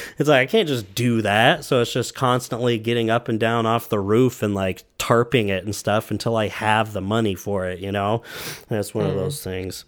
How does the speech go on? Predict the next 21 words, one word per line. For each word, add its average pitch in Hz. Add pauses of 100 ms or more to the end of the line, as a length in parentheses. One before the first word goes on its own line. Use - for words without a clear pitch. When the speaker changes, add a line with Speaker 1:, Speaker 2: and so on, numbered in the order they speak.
Speaker 1:
And, 139
uh, 123
eventually 131
I'm 117
going 120
to 113
end 117
up 131
spending 113
the 113
money 117
on 117
fixing 143
the 160
roof 262
too. 123 (580)
So 117
it 110
just -
cost -
more 110